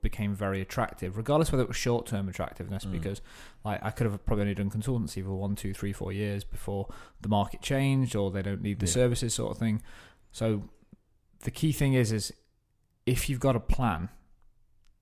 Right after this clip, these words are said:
Speaker 1: don't forget the original reasons that you started it, because if it, that, if you don't, if you're not really cemented in that, and there's no, like, really clear vision of what you want to build,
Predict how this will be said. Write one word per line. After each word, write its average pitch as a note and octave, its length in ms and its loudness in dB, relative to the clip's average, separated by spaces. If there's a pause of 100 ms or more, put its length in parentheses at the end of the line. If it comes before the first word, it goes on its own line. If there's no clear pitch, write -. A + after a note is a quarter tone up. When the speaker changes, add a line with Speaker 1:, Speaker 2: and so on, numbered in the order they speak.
(120)
Speaker 1:
don't B2 240 4
forget A#2+ 440 -2
the A2+ 100 0
original A2 300 2
reasons G2+ 360 0
that - 160 -10
you - 40 -16
started G#2 480 0
it, C#3 160 -4 (840)
because A2+ 240 -2
if A2 160 -4
it, - 140 -4
that, B2 240 2
if C3 120 -4
you A#2+ 60 2
don't, C3 220 4
if B2 80 -4
you're C3+ 40 0
not C#3 140 0
really C3 160 2
cemented A#2+ 640 4
in G#2 200 4
that, D#2+ 220 -6 (220)
and G2 140 -2
there's F#2+ 160 -6
no, A2+ 100 2
like, G#2+ 240 2
really G#2 240 0
clear A2+ 380 -2
vision G#2 280 0
of F#2 120 -2
what F#2+ 280 -2
you G2+ 120 -4
want F#2+ 180 -2
to - 80 -6
build, G2 460 0